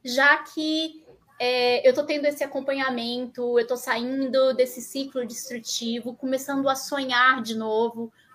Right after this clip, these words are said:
começando a querer produzir de novo. E essa é a Tatiana, e esses são os próximos, é, é o meu, meu futuro mais próximo.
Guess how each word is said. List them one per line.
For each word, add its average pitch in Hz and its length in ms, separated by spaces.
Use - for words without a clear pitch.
começando 247 520
a 254 60
querer 269 360
produzir 254 560
de 226 120
novo. 220 580
E 240 180
essa 247 280
é 247 40
a 240 60
Tatiana, 240 840
e 233 100
esses 233 240
são 247 100
os 240 120
próximos, 226 800
é, 233 80
é 226 40
o 233 180
meu, 240 260
meu 247 180
futuro 247 340
mais 247 240
próximo. 185 560